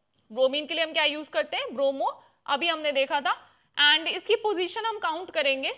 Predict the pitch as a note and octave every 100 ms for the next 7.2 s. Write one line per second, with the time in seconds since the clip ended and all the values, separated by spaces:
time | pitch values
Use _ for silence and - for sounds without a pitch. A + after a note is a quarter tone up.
0 | - - D4 D#4 G4+ F#4+ G4 F#4+ E4+ E4+
1 | G#4 - F4 G#4+ G4+ D#4+ D#4+ G4+ F#4+ G#4+
2 | - D4+ D#4 F4 G#4+ D#4+ G#4+ A4+ C4+ D4
3 | F4 A#3 C#4+ D4 C#4+ F#3 _ _ _ _
4 | _ _ _ E4+ F4 F4 F4+ G4 G#4+ A4+
5 | G#4 F#4+ G4 F#4 E4 F#4+ D#4+ F#4 G4 D#4
6 | E4 F4+ D#4+ D#4 D#4+ A4+ - - D4 E4
7 | B4